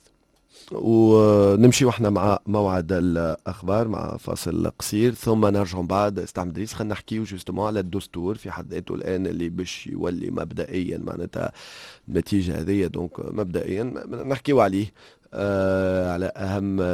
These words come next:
ما جاء فيه، سكي أغوتونيغ للفترة القادمة، اللي باش، آه، يكون، آه، البناء، آه، جوستومون جمهورية جديدة. نحكيو على،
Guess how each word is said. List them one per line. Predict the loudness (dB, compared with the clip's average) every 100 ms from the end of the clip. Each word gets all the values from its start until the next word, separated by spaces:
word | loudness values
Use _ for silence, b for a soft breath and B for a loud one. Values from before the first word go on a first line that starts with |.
| 0
ما | 0
جاء | 0 -2
فيه، | -2 2 4 4 4 2
سكي | 0 2 2
أغوتونيغ | 2 0 0 2 4 2
للفترة | 0 -4 -6
القادمة، | -6 2 2 4 2
اللي | 2 0 -2 0
باش، | 0 -2 -6 -4 -4
آه، | -2 -4 -4 -2 -2 -4 -4 -4 -4
يكون، | -6 -6 -2 -2 0
آه، | -2 -4 -6 -6 -6 -6 -4
البناء، | -4 -4 -4 -6 -2 0 2 2 0 -4
آه، | -10 -8 -10 -10
جوستومون | -10 -12 -14 -6 -2 -2 -2
جمهورية | -4 -4 -2 -2 -4
جديدة. | -4 0 2 2
نحكيو | 0 -2 4 6
على، | 6